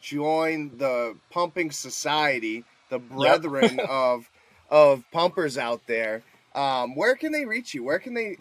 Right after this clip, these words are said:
Speaker 1: uh, you know, we talked about your Instagram handle, which is Poor Pumper Society. But if they wanted to
Speaker 2: Yep.
Speaker 1: know more and they were genuine, genuinely interested in it, uh, in a career in your field,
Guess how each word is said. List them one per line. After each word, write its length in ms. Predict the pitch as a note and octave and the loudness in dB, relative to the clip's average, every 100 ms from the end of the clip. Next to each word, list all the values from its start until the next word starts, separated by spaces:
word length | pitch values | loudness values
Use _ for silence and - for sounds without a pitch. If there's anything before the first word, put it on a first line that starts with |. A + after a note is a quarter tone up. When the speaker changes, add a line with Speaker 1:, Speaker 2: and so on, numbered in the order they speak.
| A#2+ | -8
Speaker 1:
uh, 40 | C3+ | -8
you 340 | G#2+ F3 E3 | -10 -8 -4
know, 220 | C#3+ B2+ - B2 G#2+ | -2 -2 -6 -12 -10
we 200 | C3+ D3 | -4 -4
talked 260 | D3 E3 D#3+ | -2 -4 -2
about 160 | E3 | -2
your 140 | D3+ C#3+ | -2 -4
Instagram 360 | - C#3 C#3 | -8 -4 -4
handle, 260 | C3 B2 B2+ | -2 -4 -6
which 160 | B2 A2 | -10 -14
is 80 | G#2+ | -16
Poor 160 | C3 B2+ | -8 -8
Pumper 280 | B2+ A#2 A#2 | -6 -10 -12
Society. 540 | - - G2 G#2 A2 - _ _ - _ | -20 -10 -6 -4 -6 -12 _ _ -20 _
But 140 | D#3 D#3+ | 0 0
if 100 | D#3 | 0
they 100 | F#3+ | -2
wanted 260 | F#3+ G#3 G3+ | 0 0 2
to 60 | C3 | 2
Speaker 2:
Yep. 80 | |
Speaker 1:
know 140 | F#3+ F3+ | 4 2
more 360 | D3+ D#3+ E3 | 2 2 2
and 120 | D3+ D3 | 0 0
they 100 | C#3+ | -2
were 120 | C#3+ | -2
genuine, 540 | C#3+ D3 D#3+ D3+ C#3+ - | -2 -2 -2 -4 -6 -8
genuinely 560 | C#3+ D#3 F3+ F3 D#3 C3+ | 0 0 0 -2 -4 -6
interested 500 | C#3+ C#3 - B2+ A#2 - - - _ | -8 -10 -10 -10 -10 -16 -20 -20 _
in 180 | C3 B2+ | -6 -4
it, 200 | A#2+ A2+ | -4 -4
uh, 340 | B2 A#2+ A2+ G#2+ - - | -2 0 0 -2 -6 -8
in 160 | C#3 | -6
a 100 | C3 - | -6 -8
career 440 | - D3 D#3+ E3+ C#3+ | -8 -2 0 0 -2
in 120 | C3 | -4
your 120 | B2+ | -8
field, 440 | A#2+ - A3+ D3 | -8 -6 -4 -4